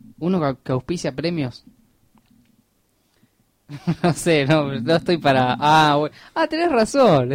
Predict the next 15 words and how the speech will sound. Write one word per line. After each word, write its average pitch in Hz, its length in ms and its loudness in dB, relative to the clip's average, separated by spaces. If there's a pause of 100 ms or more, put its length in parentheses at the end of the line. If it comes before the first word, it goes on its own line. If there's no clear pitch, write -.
tenés 160 440 -8
razón. 143 280 -20 (600)
Sí, 131 140 -14
sí, 135 140 -8
es 131 100 -10
un, 131 140 -6
es 139 180 -8
un 139 140 -6
gran, 131 560 -6
es 127 180 -16
un 135 100 -10
gran 123 560 -4 (460)
admirador 127 560 -4
de 123 80 -6
Rocky. 120 500 -10